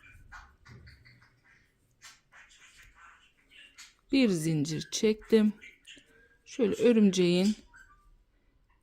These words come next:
içinden geçtim. Burada bir tane zincir çektim. Buradaki bakın fıstık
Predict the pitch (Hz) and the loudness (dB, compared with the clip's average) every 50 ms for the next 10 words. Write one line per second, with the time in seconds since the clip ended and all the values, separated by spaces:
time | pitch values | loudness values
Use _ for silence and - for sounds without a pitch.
0 | _ - 370 247 - - - - 196 185 170 160 147 143 - - 180 185 196 214 | _ -8 -8 -6 -6 -6 -4 -2 0 0 0 -2 -2 -4 -4 -4 -4 -2 -2 -2
1 | - - - - 220 214 208 208 - - - - - - - - - - _ _ | -4 -6 -6 -2 0 0 0 -2 -4 -8 -16 -20 -20 -20 -20 -20 -20 -20 _ _
2 | _ _ - - _ - - - - - _ - 254 233 214 214 220 208 220 233 | _ _ -20 -20 _ -20 -20 -20 -20 -20 _ -2 0 0 2 2 2 2 2 0
3 | 233 220 - - 185 160 160 165 165 165 185 175 175 170 165 190 196 208 - - | 0 -2 -2 -4 -2 -2 -2 -2 -4 -4 -4 -4 -4 -4 -2 -4 -4 -4 -6 -8
4 | - - - - - - - 165 - _ _ _ _ _ _ _ _ _ _ _ | -8 -8 -10 -12 -20 -20 -20 -20 -20 _ _ _ _ _ _ _ _ _ _ _
5 | _ _ _ _ _ - - - - _ _ _ _ _ _ _ _ _ _ _ | _ _ _ _ _ -20 -20 -20 -20 _ _ _ _ _ _ _ _ _ _ _
6 | _ - _ _ _ _ _ _ _ - - 302 277 240 202 170 160 160 165 - | _ -20 _ _ _ _ _ _ _ -14 -6 0 2 2 2 2 0 -4 -4 -4
7 | - - 190 180 190 214 226 - _ _ _ _ _ _ - _ _ - - - | -6 -4 -2 -2 -2 -2 -4 -6 _ _ _ _ _ _ -20 _ _ -20 -20 -20
8 | - - - - - - - 175 196 - - 247 - - - - - | -20 -20 -20 -20 -20 -20 -20 -20 -16 -10 -10 -8 -8 -8 -8 -8 -10